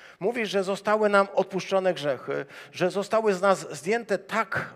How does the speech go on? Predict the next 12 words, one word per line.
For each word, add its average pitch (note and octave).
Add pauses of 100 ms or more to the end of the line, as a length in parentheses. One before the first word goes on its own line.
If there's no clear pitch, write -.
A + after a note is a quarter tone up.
bardzo F3
brzemiona, F#3 (480)
y, C#3+
że E3 (160)
nie F#3+
mogło G3+
tego F#3+
zrobić E3
ani F3+
prawo F#3+
ż-, D#3
ż-, D3